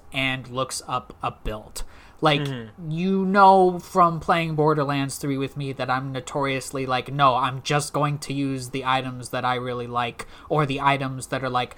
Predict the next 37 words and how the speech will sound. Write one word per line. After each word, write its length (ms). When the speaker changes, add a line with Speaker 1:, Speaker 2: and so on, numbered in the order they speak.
Speaker 1:
super 360
powerful, 540
like 240
recurring 420
hex 280
grenades." 640
I 80
don't 280
want 220
a 80
whole 320
thing 320
that's 160
focused 400
on, 160
like, 180
doing 280
rocket 320
damage 340
with 140
Moze 280
or 80
something 360
like 200
Speaker 2:
I 60
Speaker 1:
that. 20
Speaker 2:
mean, 220
Speaker 1:
It's 220
just 200
not 240
the 80
type 240
of 140
gamer 260
that 140
I 140
am. 240